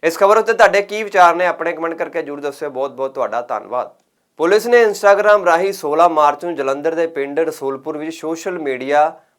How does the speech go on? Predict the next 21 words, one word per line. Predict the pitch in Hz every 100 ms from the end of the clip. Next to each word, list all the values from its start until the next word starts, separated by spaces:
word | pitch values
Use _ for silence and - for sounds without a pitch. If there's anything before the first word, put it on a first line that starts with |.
| -
ਪ੍ਰਭਾਵਕ | 156 156 135 160 165
ਨਵਦੀਪ | 165 151 120 151
ਸਿੰਘ | 156 180 180
ਉਰਫ | 165 160 190 180
ਰੋਜ਼ਰ | 143 131 160
ਸੰਧੂ | 165 156 143 160
ਦੇ | 165
ਘਰ | 165 135 135 143
ਹੈਂਡ | 160 185
ਗ੍ਰੇਨੇਡ | 202 208 220
ਸੁੱਟਣ | 214 170 170 196
ਵਾਲੇ | 175 165 185
ਉੱਨੀ | 170 190
ਸਾਲਾ | 185 160 165
ਅੱਤਵਾਦੀ | 147 - 151 151 170
ਹਾਰਦਿਕ | 135 131 131 151 151
ਨੂੰ | 165
ਸਿਖਲਾਈ | 170 143 135 147
ਦੇਣ | - 147 156
ਵਾਲੇ | 135 131
ਫੌਜੀ | 151 135 120 143 170 180